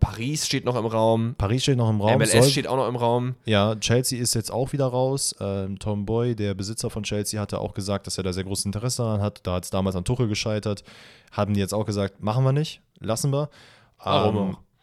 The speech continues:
Speaker 2: ja, w-, sehe ich auch nicht. Und Ronaldo meinte jetzt auch, ähm, also er, er wäre wohl angeblich laut, äh, Medienberichten offen einem, äh, P-S-G-Wechsel gegenüber,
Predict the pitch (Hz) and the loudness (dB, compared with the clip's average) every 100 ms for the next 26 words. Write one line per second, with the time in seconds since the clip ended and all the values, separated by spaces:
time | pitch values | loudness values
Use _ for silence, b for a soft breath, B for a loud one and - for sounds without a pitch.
0 | - - 92 92 92 92 92 90 82 82 | -16 -4 0 0 -2 -10 -8 -6 -6 -8
1 | 80 87 95 104 104 110 110 104 104 107 | -8 -8 -6 -2 0 2 0 0 -2 -2
2 | 104 - - 101 101 - 101 95 95 101 | -4 -6 -6 -4 -4 -6 -8 -6 -6 -4
3 | 98 98 - 101 104 - 110 113 123 113 | -4 -4 -6 -4 -4 -2 0 2 0 0
4 | 117 110 120 117 117 107 107 107 101 - | 0 -2 -2 -4 -6 -4 -2 -2 -4 -10
5 | 107 107 113 117 107 110 110 - - 135 | -8 -6 -4 -4 -4 -6 -6 -8 -6 -6
6 | - 151 147 _ - 104 107 107 101 104 | -4 -6 -8 _ -8 -4 -2 -2 -4 -4
7 | 101 107 104 104 135 135 - 135 131 127 | -4 -2 -2 -2 -2 -4 -4 -4 -4 -6
8 | 131 131 131 | -4 -4 -4